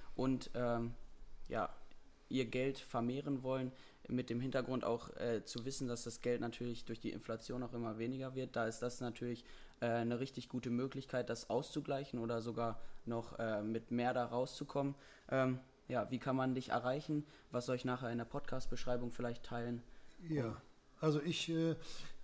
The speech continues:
Speaker 2: will erst nochmal auf das Thema Investment einmal aufmerksam machen.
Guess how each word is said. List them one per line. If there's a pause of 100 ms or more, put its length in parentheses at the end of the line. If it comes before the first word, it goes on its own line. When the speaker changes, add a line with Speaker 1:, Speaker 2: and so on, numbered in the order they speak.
(140)
Speaker 2:
will
erst
nochmal
auf
das
Thema
Investment
einmal
aufmerksam
machen.